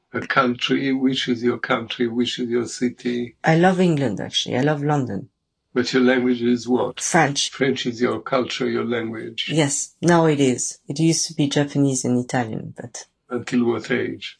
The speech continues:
Speaker 2: Until five.
Speaker 1: So now it's French, and you consider to move to London?
Speaker 2: No,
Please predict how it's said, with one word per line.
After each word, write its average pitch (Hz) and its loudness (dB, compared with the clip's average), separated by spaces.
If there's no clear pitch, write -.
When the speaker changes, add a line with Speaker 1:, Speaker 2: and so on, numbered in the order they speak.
Speaker 2:
Until 143 0
five. - -4
Speaker 1:
So 127 4
now 127 6
it's 120 2
French, 135 0
and 135 -2
you 123 4
consider 127 4
to 123 -2
move 123 4
to 127 -2
London? 139 0
Speaker 2:
No, 139 4